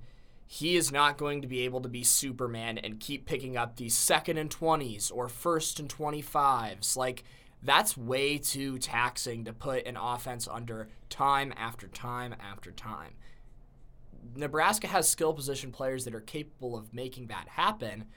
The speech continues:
which I haven't been able to say in the past couple of years, but it's an unrealistic thing to keep expecting the offense to,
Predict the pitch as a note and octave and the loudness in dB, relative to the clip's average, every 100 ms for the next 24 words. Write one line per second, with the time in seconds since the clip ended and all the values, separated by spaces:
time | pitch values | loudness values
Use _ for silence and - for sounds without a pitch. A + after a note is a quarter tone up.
0 | - - - A2 C#3 D#3 C#3 B2+ B2+ A#2+ | -20 -16 -8 0 4 4 4 -4 -4 -4
1 | A2 - A#2 G#2+ G#2+ G2+ - - D#3+ F#3 | -2 -2 -4 -8 -8 -6 -6 0 2 4
2 | D3 A#2 G#2+ G2 G#2+ G#2+ - - - - | 2 0 -4 -6 -6 -6 -8 -12 -14 -16
3 | - - C#3+ F3 D3 D#3 - E3 D3 F#3+ | -16 -4 4 4 4 2 0 2 4 4
4 | F3+ F3 C#3 C3 - B2+ - C3 B2+ A#2+ | 6 4 4 2 0 -4 -4 -4 -2 -4
5 | A#2 B2+ A#2 A2 - - A#2+ A2+ B2 A2+ | -8 -8 -6 -6 -8 -4 -4 -4 -6 -8
6 | A2+ A2 A2+ A#2 A2+ A2 - B2 C3+ | -8 -4 -2 -2 -6 -6 -6 -4 -6